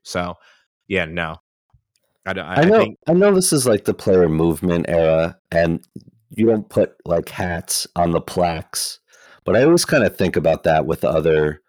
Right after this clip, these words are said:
Speaker 2: I know the N F L and the N B A Hall of Fames don't do that, but, like, you kinda look at some of these guys, like, where, what are you gonna be remembered for, James Harden?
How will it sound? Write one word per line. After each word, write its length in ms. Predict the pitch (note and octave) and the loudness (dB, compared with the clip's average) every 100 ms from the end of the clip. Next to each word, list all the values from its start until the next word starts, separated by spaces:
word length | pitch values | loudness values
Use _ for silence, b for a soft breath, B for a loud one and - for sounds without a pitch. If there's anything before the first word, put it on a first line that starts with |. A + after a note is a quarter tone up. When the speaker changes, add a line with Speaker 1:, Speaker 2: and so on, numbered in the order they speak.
| _ _ _ _ - | _ _ _ _ -4
Speaker 2:
I 80 | F#2 | 0
know 140 | G2+ | 2
the 180 | F#2+ F2 F#2 | 2 0 0
N 100 | F2+ | -2
F 160 | - | 0
L 240 | F2 E2 E2 | 0 0 0
and 80 | |
the 80 | D#2 | -2
N 120 | E2 | -2
B 160 | D#2 D#2+ | 0 2
A 100 | D#2 | 2
Hall 220 | - D#2+ | 0 -2
of 80 | D2 | -2
Fames 280 | D#2+ D2+ D2 | -2 -4 -4
don't 180 | D#2 C#2 | -6 -6
do 160 | D2+ | -8
that, 280 | D2 - - - _ _ _ _ _ - | -8 -12 -16 -20 _ _ _ _ _ -8
but, 140 | E2 | -4
like, 300 | E2+ E2 - - | -2 -2 -4 -8
you 160 | F#2 | -6
kinda 240 | F2+ B2+ B2+ | -2 0 2
look 200 | G#2+ - | 2 0
at 120 | - | -2
some 200 | - E2+ | -2 -2
of 60 | D#2+ | 0
these 200 | D2+ C#2+ | -2 -4
guys, 400 | D2+ C#2+ C#2+ - | -6 -8 -8 -6
like, 260 | D2+ D2+ | -6 -6
where, 380 | - F2 A2 C#3 - _ _ _ _ _ _ | -2 2 2 0 -4 _ _ _ _ _ _
what 220 | F#2+ B2+ | 0 2
are 80 | E3 | 4
you 80 | E3 | 2
gonna 160 | C#3 | 2
be 120 | B2 A2+ | 4 4
remembered 520 | F#2 F2 F2+ G#2+ - | 4 2 0 0 -2
for, 220 | - E2 | -2 -2
James 320 | D2 C3+ - | -2 -4 -6
Harden? 420 | - - F#2+ F2+ | -6 -6 -8 -8